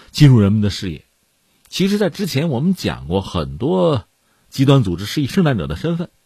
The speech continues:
在阿富汗和入侵的苏军搏斗了十年。但是刚才我们讲了，冷战大背景嘛，那是主旋律啊，所以他们的存在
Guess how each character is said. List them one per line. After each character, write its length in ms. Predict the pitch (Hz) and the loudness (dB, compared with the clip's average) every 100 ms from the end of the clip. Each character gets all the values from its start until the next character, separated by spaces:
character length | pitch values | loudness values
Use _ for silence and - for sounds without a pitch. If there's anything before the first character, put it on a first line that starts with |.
| _ _ _ | _ _ _
在 140 | 165 | -2
阿 60 | 175 | -2
富 80 | |
汗 160 | - 208 _ _ _ _ _ _ _ _ | -2 -12 _ _ _ _ _ _ _ _
和 120 | 165 | 2
入 180 | 185 165 | 4 4
侵 180 | - 170 | 4 2
的 60 | |
苏 260 | 113 - 185 | 2 0 0
军 200 | 185 220 _ _ _ _ _ | 2 -2 _ _ _ _ _
搏 160 | - 139 | 2 6
斗 140 | 147 | 8
了 80 | 107 | 6
十 180 | - 120 | 2 -2
年。 200 | 98 113 _ _ _ _ - | -4 -6 _ _ _ _ 0
但 120 | 131 | 2
是 60 | |
刚 140 | 123 120 | 4 2
才 60 | 113 | 2
我 100 | 101 | 0
们 80 | |
讲 240 | 107 85 80 | 0 -4 -2
了， 60 | |
冷 340 | 104 113 87 107 | 0 2 0 -2
战 180 | 175 160 | -2 -2
大 200 | 139 120 | -4 -4
背 160 | 110 | -6
景 180 | 87 69 | -8 -14
嘛， 160 | 82 80 | -14 -16
那 180 | - 202 | -4 -2
是 140 | - 104 | -2 -4
主 220 | 82 73 | -6 -8
旋 240 | 78 82 | -6 -6
律 140 | 127 110 | -4 -6
啊， 120 | 85 _ _ _ - | -10 _ _ _ -6
所 120 | 143 | -2
以 60 | |
他 380 | 117 - 180 175 | -2 -4 -2 0
们 160 | 175 139 | 2 0
的 100 | 98 | -4
存 300 | - 82 107 | -6 -8 -8
在 160 | 127 | -10